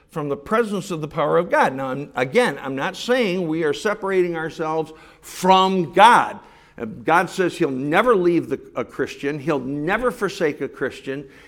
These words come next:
He is in you. He will never leave you nor forsake you.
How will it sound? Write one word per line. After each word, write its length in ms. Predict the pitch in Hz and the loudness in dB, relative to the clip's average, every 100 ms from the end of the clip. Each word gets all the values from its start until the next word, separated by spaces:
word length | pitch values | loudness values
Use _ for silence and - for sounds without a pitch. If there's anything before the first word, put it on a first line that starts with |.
| - | -16
He 240 | - 214 185 | -6 0 0
is 200 | 156 - | 0 -6
in 380 | - 220 247 220 | 0 2 4 2
you. 360 | 156 139 156 | 0 0 -2
He 200 | 160 170 | -4 -6
will 180 | 151 147 | -6 -6
never 420 | 147 180 175 196 | -2 -2 -2 -4
leave 380 | 190 190 214 143 | -2 -2 -2 -4
you 180 | 165 165 | -4 -4
nor 220 | 143 143 | -4 -6
forsake 560 | 143 170 - 240 233 202 | -6 -8 -2 -2 -2 2
you. 320 | 170 131 | 2 2